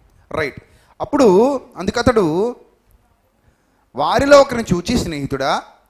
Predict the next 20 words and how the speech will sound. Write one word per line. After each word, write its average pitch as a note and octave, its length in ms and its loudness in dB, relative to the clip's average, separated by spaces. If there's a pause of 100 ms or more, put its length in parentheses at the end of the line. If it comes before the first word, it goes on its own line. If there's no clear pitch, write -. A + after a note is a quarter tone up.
(420)
నేను G#3+ 340 -2
నీకు A#3 240 -4
అన్యాయం G3 440 -4
చేయలేదే, F3 840 -2 (1400)
నీవు A#3+ 600 2
నా F#3+ 200 -4
యొద్ద F3+ 280 0
ఒక A#3 180 2
దేనారమునకు F#3 800 -4
వడబడలేదా?" C#3+ 800 -2 (2250)
ఇప్పుడు C3+ 240 -10 (640)
నువ్వు E3+ 80 -10
తండ్రి F3 520 -2
దగ్గరికి F3 240 -4
వచ్చావు, F#3 300 -6
దేవుని E3+ 360 -2
పనికి D#3 320 -8
వచ్చావు, D3 340 -4
సంఘంలోకి E3+ 460 0
వచ్చావు. C#3 300 -6